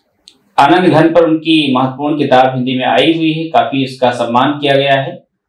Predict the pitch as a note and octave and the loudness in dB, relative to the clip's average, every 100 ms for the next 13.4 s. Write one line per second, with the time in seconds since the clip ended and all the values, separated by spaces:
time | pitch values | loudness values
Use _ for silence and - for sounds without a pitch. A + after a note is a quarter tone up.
0 | _ _ E3 - - E3+ - - - C3+ | _ _ 0 4 4 2 -2 -14 -10 -4
1 | D3 C#3+ C#3 C3+ - _ _ _ - C3 | -4 -4 -8 -10 -14 _ _ _ -2 0
2 | D#3 D3 C#3+ C#3+ B2+ B2+ C#3 C3+ C3+ C3+ | 2 0 0 0 2 2 2 0 -2 -4
3 | - A#2+ B2 - E3+ C#3+ C3+ B2+ B2 B2 | -4 -4 -4 0 2 4 2 0 0 0
4 | A#2 B2 C3+ D3 A2+ - - _ _ _ | 0 -2 0 0 -2 -10 -14 _ _ _
5 | _ E3+ E3+ E3+ D3+ B2+ A#2+ C#3 - - | _ 0 2 0 -2 -4 -2 -4 -4 -8
6 | _ _ _ _ _ _ _ - D3 D3+ | _ _ _ _ _ _ _ 0 4 4
7 | D3+ E3+ D3+ - C3+ C3 B2 B2 C#3 C3+ | 4 2 2 2 2 2 -2 -4 -6 -4
8 | B2 A2+ - - - - _ _ _ _ | -4 -4 -8 -16 -20 -20 _ _ _ _
9 | _ _ _ _ _ _ _ _ D#3+ E3 | _ _ _ _ _ _ _ _ 0 2
10 | F3+ F3 E3+ - F#3+ F#3 G3 G3 C#3+ E3+ | 4 2 2 0 0 0 -2 -2 -2 -2
11 | - E3+ E3+ D#3+ - C#3 E3+ - - C3 | 0 0 2 -2 -2 -4 -4 -8 -2 0
12 | C3 C3+ C3 C3 C3+ C#3+ C3 B2 C3 D#3+ | 0 -2 -2 0 0 -4 -10 -12 -10 -12
13 | C3+ C#3 - | -12 -10 -10